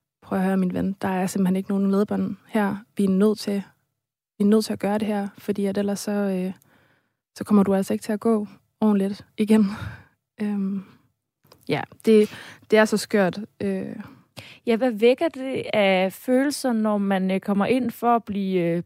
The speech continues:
Speaker 2: behandlet, og så at få fikset sin fod, og i stedet for få gjort den værre?
Speaker 1: Jamen, ja, det ved jeg ikke. Det,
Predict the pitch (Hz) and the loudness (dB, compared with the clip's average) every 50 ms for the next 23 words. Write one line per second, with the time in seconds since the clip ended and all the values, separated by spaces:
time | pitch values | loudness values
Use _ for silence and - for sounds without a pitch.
0 | _ - 196 170 156 214 277 302 269 220 208 190 170 - - 180 170 - - 208 | _ 0 0 0 2 0 0 2 2 2 2 0 0 0 -2 -2 -4 -6 -6 -4
1 | 196 185 180 180 - - 175 - - 180 160 - - 247 294 - - - 220 180 | -2 -2 -2 -4 -6 -10 -10 -8 -8 -8 -8 -4 -2 -2 -2 -2 -4 -6 -2 -2
2 | 208 185 175 - - 277 294 262 226 - - 196 190 185 180 - - 277 233 208 | 0 -2 -2 0 0 2 2 2 2 4 4 4 4 4 2 0 2 2 2 2
3 | - - - 208 208 208 - - - - - 202 170 180 190 175 165 - 175 170 | -2 -2 0 0 0 0 -2 -10 -12 -4 -4 -4 -2 0 -2 -2 -2 -2 -6 -4
4 | 160 170 165 165 185 208 214 214 - _ _ _ _ _ _ _ _ _ _ _ | -2 -2 -2 -2 -2 -4 -6 -8 -12 _ _ _ _ _ _ _ _ _ _ _
5 | _ _ _ _ _ _ _ _ _ _ _ _ _ _ _ _ _ _ _ _ | _ _ _ _ _ _ _ _ _ _ _ _ _ _ _ _ _ _ _ _
6 | _ _ _ _ _ _ _ _ _ _ - - - - - - - - - _ | _ _ _ _ _ _ _ _ _ _ -16 -14 -14 -14 -14 -16 -20 -20 -20 _
7 | _ _ _ _ 208 190 190 185 180 175 175 170 - - - - - _ _ _ | _ _ _ _ _ -2 0 0 0 0 -2 -4 -8 -14 -18 -20 -20 _ _ _
8 | _ _ _ _ _ _ _ _ _ _ _ _ _ _ _ _ - - - - | _ _ _ _ _ _ _ _ _ _ _ _ _ _ _ _ -18 -18 -18 -8
9 | - 190 170 165 165 - - - - - - 202 190 190 185 180 180 180 - - | -6 -4 -4 -4 -6 -10 -18 -20 -20 -4 -2 0 0 2 0 0 0 -2 -4 -6
10 | 202 196 - - | -6 -6 -6 -10